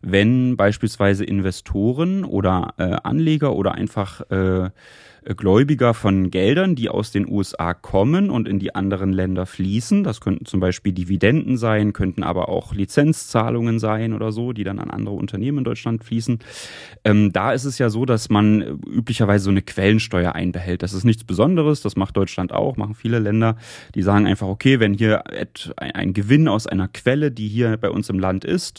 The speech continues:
zum Beispiel ein, ein Unternehmen oder eine Lizenz, wenn die ins Ausland fließt, dann wollen wir hier sicherheitshalber schon mal einen Teil der Steuer einbehalten.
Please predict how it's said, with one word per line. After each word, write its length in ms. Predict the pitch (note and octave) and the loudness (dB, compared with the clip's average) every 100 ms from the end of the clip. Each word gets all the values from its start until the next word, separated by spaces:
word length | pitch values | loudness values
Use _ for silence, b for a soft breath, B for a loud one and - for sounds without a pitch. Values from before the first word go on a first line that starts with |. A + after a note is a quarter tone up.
| - | -12
zum 140 | - | -6
Beispiel 300 | G2 - F#2+ | -4 -4 -4
ein, 200 | F2+ - | -4 -6
ein 140 | - | -8
Unternehmen 640 | - - G2 A2+ D3 C#3+ B2 | -8 -4 2 4 4 4 0
oder 180 | G2 G2 | -2 -2
eine 200 | F#2 F#2+ | -2 -2
Lizenz, 600 | F2+ - D3+ E3+ D#3+ - B B B B | -4 -2 0 0 -2 -10 B B B B
wenn 160 | - G#2 | 0 2
die 160 | A#2+ A2+ | 4 2
ins 160 | G2+ | 2
Ausland 400 | - E3 D#3+ C#3+ | 0 0 2 0
fließt, 480 | - C#3 C#3+ C3+ - | 0 0 2 0 0
dann 140 | G#2+ | 2
wollen 240 | G2 G#2+ B2 | 4 4 4
wir 80 | A2 | 4
hier 160 | A2+ | 2
sicherheitshalber 800 | G#2 A#2 A#2 G#2+ G#2 G2+ G#2+ A2 | 2 0 2 2 2 2 4 2
schon 200 | - G#2+ | 2 2
mal 200 | G2+ G2+ | 2 2
einen 260 | - F#2+ F#2+ | 0 0 -2
Teil 480 | - F2+ G2+ A2+ A2+ | -2 -2 0 0 0
der 160 | G2+ F#2+ | 0 -4
Steuer 480 | - G2 F#2+ F#2 | -4 -2 -2 -2
einbehalten. 920 | F2+ B2 D#3+ C#3+ C#3 C#3+ - D3 D3+ | -2 0 0 0 -2 -4 -2 -2 -2